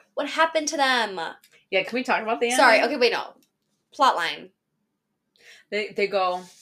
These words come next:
Speaker 2: Caster's taking her.
Speaker 1: So she finds out what Jax w-, actually wants to do with the
Speaker 2: Yeah.
Speaker 1: stones. She's absolutely devastated, but she's like, "You know what? If this is what he really wants,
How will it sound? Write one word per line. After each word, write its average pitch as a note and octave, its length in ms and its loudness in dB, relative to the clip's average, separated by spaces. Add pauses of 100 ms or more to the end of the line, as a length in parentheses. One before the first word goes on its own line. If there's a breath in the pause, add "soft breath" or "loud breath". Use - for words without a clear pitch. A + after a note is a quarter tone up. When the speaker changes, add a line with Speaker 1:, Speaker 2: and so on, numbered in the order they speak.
Speaker 2:
Caster's F3 380 -6
taking E3+ 260 -12
her. E3 60 -6
Speaker 1:
So C#4+ 80 -2
she D4 180 -2
finds D#4+ 260 0
out C4 140 0
what A#3+ 100 0
Jax G#3+ 280 -2
w-, - 180 -14
actually F#3+ 260 -8
wants F#3 140 -8
to E3 40 -2
do C#3+ 40 0
with A#2 180 -6
the F#3 60 -8
Speaker 2:
Yeah. F3 60 -8
Speaker 1:
stones. F3 160 -14 (180 soft breath)
She's B3 340 -6 (220)
absolutely C#4+ 480 0
devastated, E3+ 720 -8 (260 loud breath)
but A#3 80 -12
she's B3 160 -6
like, A3 220 -4
"You F#3+ 60 -12
know F#3+ 80 -4
what? B3 180 -2
If - 80 -18
this - 160 -12
is G#3+ 80 -8
what B3 80 -4
he B3 100 -10
really C4 180 -2
wants, D4+ 480 -6